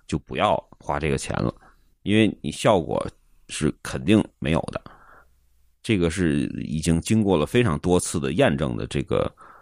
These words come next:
一个现象啊，所以大家一定要注意啊，要不咱们就重视它，好好的上；要不然呢，就把这个钱省下来，呃，去户外玩一玩，可能都意义都比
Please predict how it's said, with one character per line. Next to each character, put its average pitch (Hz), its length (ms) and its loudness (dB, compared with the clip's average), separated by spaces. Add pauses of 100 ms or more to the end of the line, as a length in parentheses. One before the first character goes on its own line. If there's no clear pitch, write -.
(300)
一 - 120 -8
个 73 300 0
现 - 280 2
象 67 220 -2
啊， 50 300 -6 (120)
所 - 120 -12
以 71 40 -8
大 85 120 0
家 87 100 4
一 87 80 0
定 110 80 0
要 101 120 2
注 113 200 2
意 123 240 2 (260)
啊， 65 140 -4 (540)
要 127 140 2
不 107 100 0
咱 85 140 2
们 95 100 0
就 98 120 2
重 160 200 4
视 - 140 -4
它， - 100 -10 (400)
好 - 160 -14
好 101 140 2
的 123 80 -2
上； - 200 0 (420)
要 120 140 0
不 82 100 0
然 62 180 0
呢， 69 240 0
就 78 100 -4
把 55 140 -6
这 76 100 -2
个 78 60 0
钱 71 220 -2
省 - 140 -2 (120)
下 90 100 0
来， 50 100 -2 (680)
呃， - 180 -10
去 76 420 0
户 - 160 -10
外 101 180 2
玩 76 280 2
一 95 40 2
玩， 62 260 0
可 - 140 -4
能 69 180 -4
都 85 180 2
意 87 260 0
义 73 60 2
都 80 140 0
比 50 360 -4